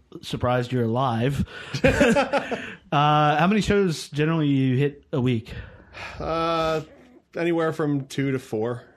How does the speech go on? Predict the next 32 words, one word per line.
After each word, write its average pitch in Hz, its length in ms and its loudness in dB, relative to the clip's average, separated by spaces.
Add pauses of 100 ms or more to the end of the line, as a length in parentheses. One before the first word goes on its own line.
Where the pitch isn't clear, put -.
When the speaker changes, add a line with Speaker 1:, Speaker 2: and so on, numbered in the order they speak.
(300)
Speaker 2:
usually. 117 400 -6 (880)
Speaker 1:
And 131 160 -2
shooting 156 380 2
them, 110 320 -4 (180)
which 123 220 -4
Speaker 2:
Yeah. 123 120 0
Speaker 1:
means 127 600 -2 (380)
hauling 131 400 0
gear, 123 680 -2 (680)
getting 151 340 4
in 156 120 4
front, 143 600 2
<laughs> - 0 -
getting 139 300 2
there 127 340 0
early. 120 260 0 (200)
Speaker 2:
Yep. 117 180 -6 (840)
And 113 120 0
then 123 140 2
lots 127 480 0
and 135 80 0
lots 127 240 -2
of 117 80 -4
editing 120 380 0
afterwards. 104 480 -4
Speaker 1:
And 113 80 -2
lots 120 240 -4
and 123 100 -4
lots 123 160 -4
of 120 100 -6
editing 113 300 -4
after. 110 460 -8